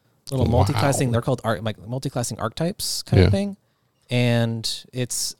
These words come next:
Speaker 1: a lot of them are just roleplay material.
Speaker 2: Mm-hmm.
Speaker 1: And none of them are insanely powerful. You're just getting versatility out of your character,
Speaker 2: Yeah,
Speaker 1: really.
Speaker 2: yeah.
Speaker 1: Um, so, like, uh, if you wanted to multiclass into cleric for whatever reason,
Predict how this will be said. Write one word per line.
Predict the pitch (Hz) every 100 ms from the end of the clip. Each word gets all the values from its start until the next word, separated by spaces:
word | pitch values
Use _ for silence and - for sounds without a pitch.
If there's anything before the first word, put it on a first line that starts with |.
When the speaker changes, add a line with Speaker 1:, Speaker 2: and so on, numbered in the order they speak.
| 113
Speaker 1:
a | 113
lot | 113 180
of | 147
them | 110
are | 98
just | 95 107 - 92
roleplay | 101 131 - 95
material. | 90 98 85 87 101 -
Speaker 2:
Mm-hmm. | 107 95 98
Speaker 1:
And | 113 110 117
none | 170
of | 185
them | 160 135
are | 117 110 107 104 - _ _ -
insanely | 117 135 110
powerful. | - 160 170 - 101 101
You're | 101 113
just | 135
getting | - 127 113 101
versatility | 110 - 95 113 117 107 95
out | 90
of |
your | 85 -
character, | 110 113 107 87
Speaker 2:
Yeah, | 101
Speaker 1:
really. | 107 90 95 -
Speaker 2:
yeah. | - - - _ 107 104 101 98
Speaker 1:
Um, | 95 101
so, | 117
like, | 110 -
uh, | 110 107 107
if | 107
you | 147
wanted | 160 151
to | 127
multiclass | 127 131 135 131
into | 123 101
cleric | - 123 131
for | - 139
whatever | 135 143 139
reason, | 147 156 175